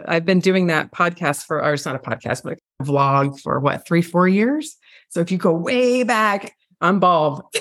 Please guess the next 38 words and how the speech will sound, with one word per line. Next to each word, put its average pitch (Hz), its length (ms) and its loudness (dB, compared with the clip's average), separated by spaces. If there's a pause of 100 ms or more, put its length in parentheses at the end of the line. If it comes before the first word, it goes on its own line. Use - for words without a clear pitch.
(120)
<laughs> 320 100 4 (720)
And 190 160 2
then 190 160 0
I 180 40 2
watch 180 300 0
my 190 120 -2
hair 185 160 0
go 180 160 0
back. 165 440 -2 (580)
And, 311 100 2
you 330 60 2
know, 330 100 4
I 330 80 4
just 381 180 -2
wanna 508 140 2
try 381 160 0
to 302 80 -2
help 214 300 0
the 196 80 0
newbies 156 580 0 (420)
'cause, 240 240 0 (440)
like, 359 180 2
the 208 80 -2
law, 170 440 2 (220)
being 294 140 4
in 294 100 4
a, 294 60 2 (120)
you 320 120 -2
guys 403 140 0
have 294 120 0
your 233 120 2
own 202 80 -2
language, 175 520 -2
right? 196 320 0
We 240 200 2
don't, 277 120 0
I 269 120 0
don't, 240 260 2